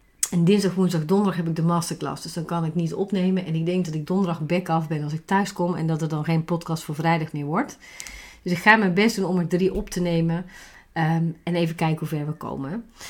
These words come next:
Maar, ehm, deze podcast gaat over het begeleiderschap en de re-, eh, begeleidersrol die je inneemt. En ik wil die heel graag inspreken, deze podcast, omdat ik,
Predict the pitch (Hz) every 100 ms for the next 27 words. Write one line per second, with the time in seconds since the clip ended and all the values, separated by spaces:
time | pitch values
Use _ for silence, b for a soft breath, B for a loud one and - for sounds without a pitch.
0 | B B - 185 185 180 185 185 185 170
1 | 170 165 165 160 160 160 156 170 220 226
2 | - 247 - 214 220 - 175 175 - 175
3 | 185 180 170 165 165 175 185 196 180 180
4 | 170 165 160 160 170 - 175 165 170 175
5 | 190 208 170 170 151 143 143 143 151 143
6 | 139 131 151 - B B B B B 180
7 | 175 180 - 180 185 202 196 185 190 214
8 | 226 185 180 175 175 - 202 233 - 165
9 | 165 165 165 160 - 165 160 - 160 -
10 | - 175 170 175 175 165 165 165